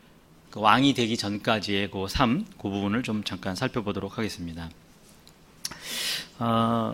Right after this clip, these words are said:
솔로몬 왕이, 아, 여러분 좀 되게 어색하죠? 이게 지금 아크릴이 지난번에 요 한, 요, 요 목까지 있었는데, 이게 그 화면으로 보시는 분들, 여기서 볼 때는 괜찮은데 화면으로 보시는 분들은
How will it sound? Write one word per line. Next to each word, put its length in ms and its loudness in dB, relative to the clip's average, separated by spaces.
솔로몬 1300 4
왕이, 460 0
아, 720 -2
여러분 240 0
좀 100 -4
되게 160 8
어색하죠? 420 6
이게 200 6
지금 340 4
아크릴이 600 6
지난번에 480 6
요 100 8
한, 160 2
요, 180 2
요 140 2
목까지 420 8
있었는데, 640 0
이게 540 6
그 720 0
화면으로 500 10
보시는 440 8
분들, 240 0
여기서 300 12
볼 140 10
때는 200 6
괜찮은데 420 4
화면으로 480 6
보시는 380 4
분들은 460 0